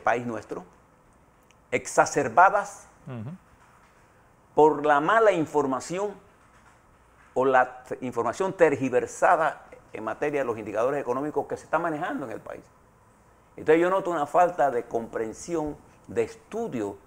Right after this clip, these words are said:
Speaker 1: de la economía. La gente tiene que aprender economía. Por ejemplo, usted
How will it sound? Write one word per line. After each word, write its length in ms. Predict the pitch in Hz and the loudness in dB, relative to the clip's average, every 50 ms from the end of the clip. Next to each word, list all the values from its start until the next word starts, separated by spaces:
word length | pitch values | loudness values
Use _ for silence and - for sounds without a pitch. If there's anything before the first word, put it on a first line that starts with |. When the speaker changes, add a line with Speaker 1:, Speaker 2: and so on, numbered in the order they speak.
| - _ _ _ - | -20 _ _ _ -6
Speaker 1:
de 120 | - 113 | -4 0
la 120 | 113 117 120 | 2 4 2
economía. 760 | 123 120 - 127 120 117 117 123 156 214 254 233 151 92 73 - - _ _ _ _ _ _ _ _ _ _ _ _ _ _ _ _ _ _ _ _ _ _ _ _ _ _ _ | 2 2 0 -2 -2 -2 -2 -2 -2 -2 -2 -4 -4 -6 -10 -14 -20 _ _ _ _ _ _ _ _ _ _ _ _ _ _ _ _ _ _ _ _ _ _ _ _ _ _ _
La 100 | - - | -8 -8
gente 220 | 120 131 - 185 - | -6 -2 -2 -2 0
tiene 280 | 143 135 147 208 226 | 2 0 0 0 0
que 80 | - 143 | 0 0
aprender 380 | 123 113 120 107 98 123 156 | 0 0 -2 0 0 2 2
economía. 520 | 175 - 123 110 104 107 143 196 214 - - - - _ _ _ _ - _ _ _ _ | 2 0 -2 -6 -6 -6 -8 -8 -10 -12 -14 -18 -20 _ _ _ _ -20 _ _ _ _
Por 120 | - 175 139 | -2 0 0
ejemplo, 360 | 156 180 170 139 104 90 - - - - _ - - _ _ _ _ _ - - - - - - - - - _ _ _ _ | 2 0 0 0 -2 -6 -10 -14 -20 -20 _ -20 -20 _ _ _ _ _ -20 -20 -20 -20 -20 -20 -20 -20 -20 _ _ _ _
usted 460 | - 139 131 - - 214 202 - - | -4 -4 0 4 4 2 2 0 -6